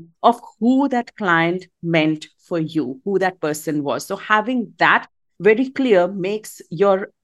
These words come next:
you know, gives a bit direction and tells you exactly what you need to do, who you need to get in touch with.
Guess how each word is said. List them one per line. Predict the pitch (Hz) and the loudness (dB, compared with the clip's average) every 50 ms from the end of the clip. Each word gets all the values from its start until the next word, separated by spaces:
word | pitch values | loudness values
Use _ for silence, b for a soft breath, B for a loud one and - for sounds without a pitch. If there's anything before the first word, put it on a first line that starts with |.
| _ - | _ -4
you | 180 185 196 | -2 0 0
know, | 202 | 0
gives | 185 156 220 220 220 226 | 2 2 2 2 2 0
a | 185 | 0
bit | 165 196 165 | 0 -2 -2
direction | 160 165 160 175 247 254 - - 311 294 277 | 0 -2 -2 -2 -2 -6 -4 -2 0 0 0
and | 226 202 190 - | 0 -2 -4 -4
tells | - 170 165 170 165 165 | -2 0 0 0 0 0
you | 208 196 | 0 -2
exactly | 175 170 - 185 170 170 165 185 190 196 | -2 0 0 -2 -2 -2 -2 -4 -6 -6
what | 175 160 165 180 180 - - | -2 -2 -2 -2 -2 -4 -6
you | 180 165 | -4 -2
need | 160 151 151 151 - | -2 -2 -4 -6 -8
to | - 156 | -12 -8
do, | 139 156 147 147 170 165 - _ _ _ - | -6 -4 -4 -4 -4 -8 -14 _ _ _ 6
who | 277 311 | 6 8
you | 294 269 254 | 8 8 6
need | 220 202 185 185 185 | 6 4 2 2 0
to | - 165 | -4 -4
get | - 160 147 - | -4 -4 -4 -4
in | 151 147 151 | -6 -10 -8
touch | - 143 135 - - - | -8 -10 -10 -10 -14 -16
with. | - - - | -16 -18 -18